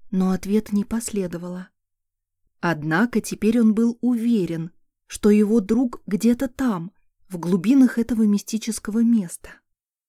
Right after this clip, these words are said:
Без раздумий Савелий сделал глубокий вдох, взял с собой фонарик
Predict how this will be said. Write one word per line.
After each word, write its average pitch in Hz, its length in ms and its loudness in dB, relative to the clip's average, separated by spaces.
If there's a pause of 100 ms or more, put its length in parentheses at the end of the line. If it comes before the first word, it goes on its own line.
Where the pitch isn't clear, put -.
(440)
Без 160 280 0
раздумий 160 680 2 (300)
Савелий 220 500 4
сделал 196 400 4
глубокий 160 580 -4
вдох, 160 500 -4 (400)
взял 175 300 2
с 170 60 -8
собой 160 340 -2
фонарик 165 680 -4